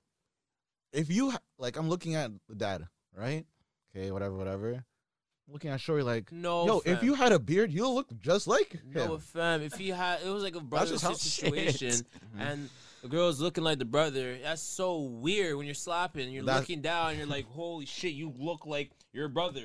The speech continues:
Speaker 2: Like, that's fucked. I feel like that's fucked.
Speaker 1: This is such a stupid combo,
Speaker 2: It
Speaker 1: but
Speaker 2: is
Speaker 1: it's just,
Speaker 2: stupid combo,
Speaker 1: but it's
Speaker 2: that's,
Speaker 1: just
Speaker 2: that's, <sighs> oh, God.
Speaker 1: Would that stop you from hollering at her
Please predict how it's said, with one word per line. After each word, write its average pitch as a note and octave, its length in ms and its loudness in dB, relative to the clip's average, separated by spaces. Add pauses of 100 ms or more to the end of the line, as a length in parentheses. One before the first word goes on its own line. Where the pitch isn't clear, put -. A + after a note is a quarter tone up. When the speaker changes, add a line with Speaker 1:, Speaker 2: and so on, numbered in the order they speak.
Speaker 2:
Like, B2 140 -12
that's D3 220 -12 (100)
fucked. G3 340 -2 (120)
I C#3+ 80 2
feel G3 140 -4
like A#2 100 -8
that's F#3+ 260 2
fucked. C3 300 -4
Speaker 1:
This A#2 80 -4
is A#2+ 60 -6
such E3+ 160 0
a D3 60 4
stupid A2+ 320 -2
combo, F2+ 360 0
Speaker 2:
It G2+ 100 -4
Speaker 1:
but D3+ 140 8
Speaker 2:
is E3 80 6
Speaker 1:
it's D3+ 60 2
just, F#3+ 160 8
Speaker 2:
stupid A#3 160 0
combo, G3+ 180 2
Speaker 1:
but F3 40 6
it's F3+ 120 6
Speaker 2:
that's, G3 180 8 (160)
Speaker 1:
just - 40 -10
Speaker 2:
that's, A3 300 -2 (280)
<sighs> - 300 -16
oh, - 420 -2
God. - 80 -14 (480)
Speaker 1:
Would A2+ 100 -4
that A#2+ 140 2
stop G#2+ 220 -2
you A#2 100 -4
from G#2+ 200 -4
hollering A2 360 -4
at A#2+ 140 -6
her D3+ 220 -8